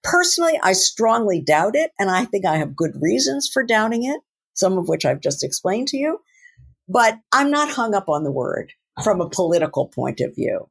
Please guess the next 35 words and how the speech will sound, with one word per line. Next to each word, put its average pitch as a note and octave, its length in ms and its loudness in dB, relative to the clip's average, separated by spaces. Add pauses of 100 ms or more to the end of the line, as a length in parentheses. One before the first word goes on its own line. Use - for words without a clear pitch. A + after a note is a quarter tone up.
(140)
People D4 340 2
will G#3 120 2
find C4+ 480 0
their A3 160 2
way F3 400 2
either C#4 340 0
to G#3+ 120 -2
that G#3+ 300 2
word F3+ 360 2
or F#3+ 200 2
to F3+ 100 -4
some D#3+ 320 -2
other D3 220 2
word. C#3 420 0 (380)
What F#3 220 2
I E3 100 2
care F3+ 280 0
about C3+ 500 0
is C3 540 -2 (180)
to, C#3+ 500 0
quoting D#3 300 0
Walter C#3+ 240 0
Benjamin, C3+ 380 -2
to - 160 -16
pull A#3 160 4
the F3 120 4
emergency D3 680 -2
brake - 400 0 (220)
<laughs> - 260 -4
and, F#3 320 2 (180)
uh, E3+ 180 2
stop, - 540 2 (200)
uh, C#3 340 0
this C3+ 220 -2
cannibalization. - 920 -6